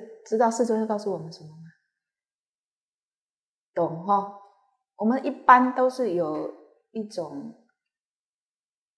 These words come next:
个别的关系法啦，尤其家眷，如果你家里有这种修行人，你怎么样都是先想到这个人，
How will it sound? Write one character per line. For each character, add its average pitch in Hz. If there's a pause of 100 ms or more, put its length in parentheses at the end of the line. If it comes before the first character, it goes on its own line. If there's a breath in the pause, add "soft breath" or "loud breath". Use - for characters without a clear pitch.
(180)
个 339
别 185
的 202
关 208
系 208
法 -
啦， - (1080)
尤 220
其 220
家 202
眷， 202 (520)
如 214
果 233
你 175
家 190
里 185
有 160
这 160
种 175
修 175
行 156
人， - (320)
你 208
怎 190
么 196
样 247
都 247
是 233
先 226
想 165
到 160
这 156
个 -
人， -